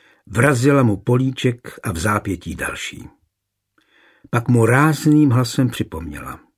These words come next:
"Povinností rodičů je trestat děti, které se chovají špatně a nectí je.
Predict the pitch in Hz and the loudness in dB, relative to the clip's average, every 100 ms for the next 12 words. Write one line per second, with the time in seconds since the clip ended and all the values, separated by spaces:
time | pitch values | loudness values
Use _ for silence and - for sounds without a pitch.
0 | _ _ _ _ _ _ - - - _ | _ _ _ _ _ _ -20 -20 -20 _
1 | 135 156 185 185 - 185 165 165 147 170 | 4 6 6 4 0 2 6 6 4 0
2 | - 170 147 135 135 151 139 - 123 95 | 2 2 4 4 4 2 2 0 0 0
3 | 90 127 135 135 - 131 123 - 117 120 | 0 0 0 -2 2 2 2 0 -2 0
4 | 120 92 - - 139 - 151 156 160 _ | 0 -2 -4 -4 -4 2 2 2 0 _
5 | _ _ _ 113 107 123 120 - - 80 | _ _ _ -2 0 0 -4 -14 -12 -10
6 | 78 | -10